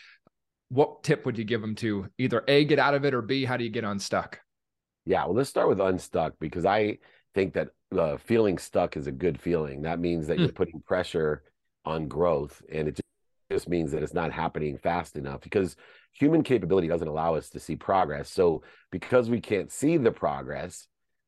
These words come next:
Speaker 2: we feel the progress, and that feeling is called stuck, because
Speaker 1: Mm.
Speaker 2: we don't see the progress, but we don't fit into the old container, so we feel we're stuck. So if I locked you in a closet and you had a nice, comfortable bed and you just lied there, you know, high watching T V,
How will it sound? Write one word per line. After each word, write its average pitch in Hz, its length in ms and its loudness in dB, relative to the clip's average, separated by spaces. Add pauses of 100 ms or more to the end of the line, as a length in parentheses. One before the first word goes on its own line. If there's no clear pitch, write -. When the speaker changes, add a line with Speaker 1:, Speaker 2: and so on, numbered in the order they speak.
(100)
Speaker 2:
we 98 220 2
feel 135 400 6
the 98 100 0
progress, 76 760 -4 (100)
and 90 180 2
that 87 180 -2
feeling 113 400 4
is 80 140 -2
called 80 300 -2
stuck, - 520 -4 (540)
because 110 320 4
Speaker 1:
Mm. - 20 0
Speaker 2:
we 101 80 2
don't 104 220 2
see 120 480 2
the 90 100 -2
progress, 87 540 0
but 95 140 -4
we 104 80 0
don't 107 140 2
fit 120 240 0
into 104 220 -2
the 90 140 -2
old 95 260 -2
container, 92 640 0 (300)
so 107 120 -2
we 101 140 2
feel 110 260 2
we're 90 160 2
stuck. 92 360 0
So 98 160 2
if 101 100 0
I 123 80 6
locked 107 400 2
you 104 80 -2
in 85 80 -2
a 78 60 -10
closet 87 560 0 (480)
and 104 140 0
you 113 120 6
had 98 100 6
a 92 60 4
nice, 113 260 2
comfortable 95 440 -2
bed 110 260 4
and 101 140 0
you 113 40 0
just 104 160 0
lied 95 320 0
there, 90 360 2 (260)
you 85 100 -6
know, 82 160 -2
high 95 380 2
watching 85 380 0
T 90 180 -2
V, 95 420 2